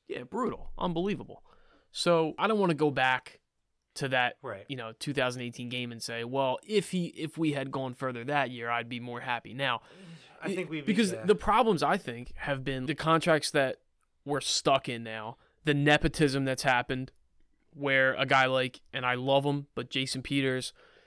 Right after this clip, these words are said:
Speaker 1: just continues to come back. You know, last year was, last year was, like, the worst example of it. You couldn't sign Malcolm Jenkins. You didn't really have an answer at safety other than to move Mills over, who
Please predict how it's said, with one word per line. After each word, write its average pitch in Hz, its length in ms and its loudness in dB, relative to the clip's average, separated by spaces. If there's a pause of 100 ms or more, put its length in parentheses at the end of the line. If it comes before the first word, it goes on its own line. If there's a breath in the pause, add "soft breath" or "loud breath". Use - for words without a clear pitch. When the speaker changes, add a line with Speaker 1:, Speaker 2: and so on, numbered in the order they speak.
(180 soft breath)
Speaker 1:
just 151 200 -2
continues 151 460 0
to 143 60 -2
come 139 220 -2
back. 131 420 2 (440)
You 196 120 2
know, 147 100 4
last 226 340 2
year 175 100 6
was, 147 180 2 (120)
last 247 300 -2
year 247 80 4
was, 160 220 0
like, 135 220 -2
the 143 60 -2
worst 139 380 -2
example 131 380 -6
of 107 80 -10
it. 104 80 -16 (240 soft breath)
You 160 120 0
couldn't 262 260 6
sign 254 260 4
Malcolm 185 300 4
Jenkins. 120 440 -6 (240)
You 151 100 0
didn't 220 320 6
really 202 260 6
have 170 220 4
an 139 60 -2
answer 143 260 -2
at 123 100 -6
safety 139 400 -2
other 127 160 -4
than 131 160 -8
to 123 60 -6
move 131 260 -4
Mills 139 260 0
over, 131 280 -4
who 165 220 0